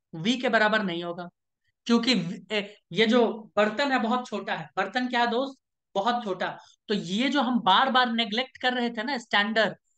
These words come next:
अ, जो ideal gas में कि compare ही नहीं करना है with respect to volume of container, देख लो gas molecule is neglected, volume of gas molecule is neglected in compare to volume of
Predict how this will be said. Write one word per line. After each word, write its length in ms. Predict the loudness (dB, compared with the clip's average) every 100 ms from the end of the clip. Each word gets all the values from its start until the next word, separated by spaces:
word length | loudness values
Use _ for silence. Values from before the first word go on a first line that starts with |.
| _ -8
अ, 100 | -6
जो 320 | -2 -2 0
ideal 360 | 0 2 2 2
gas 260 | 0 -2 -4
में 160 | -10 -12 _ _
कि 60 | -4
compare 440 | -2 0 2 2
ही 100 | 0
नहीं 160 | -4 -4
करना 260 | -4 -2 0
है 160 | 0
with 160 | -2 -4
respect 340 | -6 -6 -10 -8
to 80 | -6
volume 320 | -4 -2 -2
of 80 | -4 -6
container, 360 | -8 -8 -6
देख 200 | -4 -4
लो 80 | -4 -8 -12 _ _ _ -4
gas 320 | 2 2 2
molecule 460 | 2 2 0 -2 -2
is 140 | -2 -4
neglected, 480 | -2 -2 -4 -6 -2
volume 320 | 0 0 0
of 160 | 0 0
gas 220 | -2 -2 -2
molecule 380 | -4 -4 -6
is 100 | -6 -4
neglected 520 | -4 -2 -4 -6 -8 -8 _ _
in 140 | -6 -2
compare 380 | -2 0 0 0
to 120 | 0
volume 280 | -2 -2
of 80 | -6